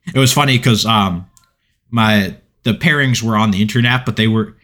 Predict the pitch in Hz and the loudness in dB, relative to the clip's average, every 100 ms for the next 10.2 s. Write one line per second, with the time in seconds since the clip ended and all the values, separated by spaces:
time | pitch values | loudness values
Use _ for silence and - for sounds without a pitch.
0 | _ _ - 104 - 110 120 120 98 101 | _ _ -6 -2 0 0 0 -2 0 0
1 | 110 110 107 101 110 120 104 - 107 87 | 0 0 0 2 2 0 -2 0 0 0
2 | 98 123 135 - - _ 117 110 104 120 | 0 0 0 -4 -18 _ 2 4 2 0
3 | 117 104 101 104 98 104 - - - 113 | 2 2 4 4 4 0 -2 -16 -4 0
4 | 104 104 104 95 113 110 127 135 123 - | 2 0 0 -2 0 2 4 2 0 -6
5 | - 113 104 107 104 107 101 95 104 - | -2 0 2 0 0 2 2 2 -2 -2
6 | 110 101 104 104 101 104 - 98 - 98 | -2 0 0 2 2 2 0 -6 -2 -2
7 | 98 92 90 107 104 87 117 127 - - | 0 -2 -2 -2 0 2 0 0 -6 -20
8 | - 117 104 101 - 110 123 131 113 123 | -2 2 4 4 2 0 4 4 4 2
9 | 104 101 107 98 101 110 101 107 123 147 | 2 2 0 0 0 0 0 2 2 2
10 | 151 | -2